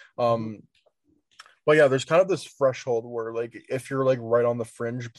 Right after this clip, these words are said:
the Black-, like, the Blackhawks have a good chance. But, like, if you're playing a team that's, like, in a divisional wild card spot, especially in the West, like, they're,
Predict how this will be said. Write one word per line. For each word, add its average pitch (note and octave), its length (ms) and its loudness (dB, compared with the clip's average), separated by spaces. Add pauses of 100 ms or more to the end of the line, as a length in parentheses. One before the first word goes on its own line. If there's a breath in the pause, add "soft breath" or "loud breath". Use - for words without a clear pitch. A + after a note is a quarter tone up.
the B2 60 -4
Black-, A2+ 420 0
like, A#2 300 -6
the B2+ 100 -4
Blackhawks A2+ 480 0
have A#2 140 -2
a A#2 40 -6
good A#2 140 -10
chance. A#2 300 -4
But, A#2 80 -4
like, A2 160 -4
if A2+ 180 -8
you're B2+ 160 -2
playing C3+ 300 0
a A2+ 40 -4
team A#2+ 240 -10
that's, A2 220 -2
like, A2 120 -6
in A2 80 -8
a - 40 -14
divisional A2 440 -10
wild G#2+ 260 0
card A2+ 200 -6
spot, A#2+ 340 0
especially A2+ 320 -10
in A2+ 40 -10
the G#2+ 80 -8
West, D2+ 320 -8
like, - 180 -16
they're, G#2 300 -8